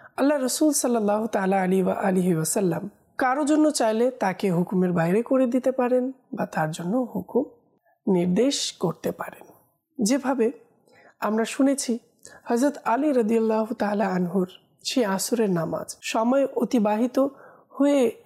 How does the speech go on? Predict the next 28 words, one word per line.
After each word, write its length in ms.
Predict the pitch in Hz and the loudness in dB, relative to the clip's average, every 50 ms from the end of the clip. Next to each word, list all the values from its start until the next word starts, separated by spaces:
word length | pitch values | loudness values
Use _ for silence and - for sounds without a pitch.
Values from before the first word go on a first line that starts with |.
| _ _ _ _ _ _ - 226 185 | _ _ _ _ _ _ -2 0 2
গিয়েছিল, 520 | 196 233 247 254 247 - - 214 160 - - - - _ _ _ _ _ _ | 4 4 2 2 0 -2 -4 -4 -4 -6 -8 -12 -18 _ _ _ _ _ _
তারপরে 560 | 220 220 220 220 220 - 180 180 190 220 285 - _ _ _ - - - - - _ | 0 0 0 -2 -2 -2 -2 0 0 -2 -4 -8 _ _ _ -20 -20 -20 -20 -6 _
যখন 320 | - 220 226 - - 269 254 | 0 0 0 0 0 -2 0
প্রিয় 260 | - - 269 285 285 | 2 2 2 4 4
নবী 240 | 269 262 247 269 277 | 4 4 4 2 2
সাল্লাল্লাহু 580 | - - 240 214 202 196 185 190 196 202 214 | 2 0 0 0 2 2 2 0 0 0 -2
তাআলা 360 | 214 - 202 190 185 190 185 | 0 0 0 2 2 2 2
আলাইহি 380 | 185 175 175 180 180 165 190 185 | 2 2 2 2 2 2 2 2
ওয়া 140 | 180 220 220 | 0 -2 -2
আলিহি 340 | 196 190 190 175 175 175 170 | -2 -2 -2 -2 -2 -2 -2
ওয়াসাল্লাম 480 | 170 170 - - 202 185 185 196 190 | -4 -4 -4 -2 -2 -2 0 0 0
দেখলেন 420 | 190 247 269 262 - 196 175 - - - _ _ _ _ _ _ _ _ _ | 0 0 0 -2 -4 -6 -6 -6 -10 -16 _ _ _ _ _ _ _ _ _
যে 120 | - 214 214 | 0 2 2
সময় 400 | 196 - - 190 180 196 214 233 | 2 0 -2 0 0 0 0 0
তো 140 | 226 240 214 | 0 0 0
অতিবাহিত 420 | 202 - 233 233 226 233 226 - | 0 0 0 0 0 0 0 -2
হয়ে 300 | 233 202 220 247 262 247 | -2 0 2 2 2 2
গেছে, 440 | 233 - - - - - - - - - _ _ _ _ _ _ _ _ _ _ _ _ _ _ _ _ _ _ 240 | 0 -2 -4 -4 -8 -10 -12 -14 -16 -20 _ _ _ _ _ _ _ _ _ _ _ _ _ _ _ _ _ _ -2
যে 180 | 190 214 214 | 0 0 0
সময় 460 | 196 - - 220 170 165 175 190 240 302 - - _ - - _ - | 0 -2 -2 -2 -2 0 0 0 0 -2 -4 -10 _ -20 -20 _ -6
আসরের 460 | - 190 - - - 220 202 202 180 | -4 -4 -2 -2 -2 -2 0 0 0
নামাজ 500 | 170 160 156 156 165 185 214 247 247 - - | 0 -2 -2 -2 0 0 0 0 -2 -4 -4
আদায় 300 | - 190 185 185 240 247 | -2 -2 0 0 0 -2
করার 320 | 240 - 220 214 220 220 | -2 -2 -2 -2 -2 -4
কথা, 420 | - - 190 185 - - - - - - _ _ _ _ _ _ _ _ _ - | -4 -6 -8 -8 -8 -12 -16 -18 -20 -20 _ _ _ _ _ _ _ _ _ -6
তো 80 | - | -6
আল্লাহ 240 | 185 175 170 175 170 | -4 -4 -2 -4 -4
রসুল 480 | 170 160 170 - - - 233 262 285 | -4 -4 -4 -4 0 2 2 2 2